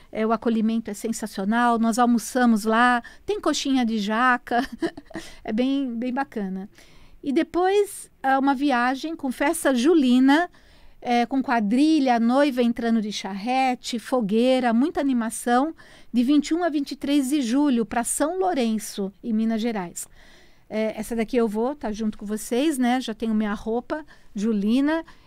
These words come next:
É, e vai ser um, no sítio da Dona Alzira, lá cabe umas trezentas pessoas,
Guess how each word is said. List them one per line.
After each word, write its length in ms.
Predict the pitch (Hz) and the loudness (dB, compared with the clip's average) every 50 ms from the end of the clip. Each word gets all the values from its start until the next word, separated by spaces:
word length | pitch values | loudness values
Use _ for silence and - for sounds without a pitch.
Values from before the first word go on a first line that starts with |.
| _ _ - | _ _ -10
É, 320 | - 226 233 233 233 240 | -6 -2 0 0 0 0
e 80 | 254 254 | -2 -2
vai 140 | 226 262 247 | -2 -4 -4
ser 320 | - - 302 302 311 285 | -4 -4 -4 -2 -2 -2
um, 580 | 277 269 262 247 254 247 240 233 220 214 262 - | -4 -4 -4 -4 -4 -2 -2 -4 -4 -6 -6 -2
no 140 | 247 226 233 | 0 0 0
sítio 320 | - - 320 320 - 294 | 0 0 -2 -2 -2 -2
da 100 | 240 233 | -4 -2
Dona 220 | 220 226 214 208 202 | -2 0 0 0 0
Alzira, 460 | 214 196 233 311 339 330 254 214 - - - - - - - | -2 0 2 2 2 2 0 -2 -4 -10 -18 -20 -20 -8 -4
lá 100 | 247 269 | -4 -2
cabe 220 | - 320 294 277 311 | 0 0 0 0 0
umas 240 | 294 311 - - - | 0 -2 -2 -2 -2
trezentas 640 | 294 277 277 247 226 285 330 359 - 349 330 - | 0 2 2 2 2 0 -2 -2 -4 -6 -8 -8
pessoas, 720 | - - 294 294 - - 233 202 185 185 190 196 - - | -8 -10 -10 -10 -6 -6 -6 -4 -4 -6 -8 -10 -12 -16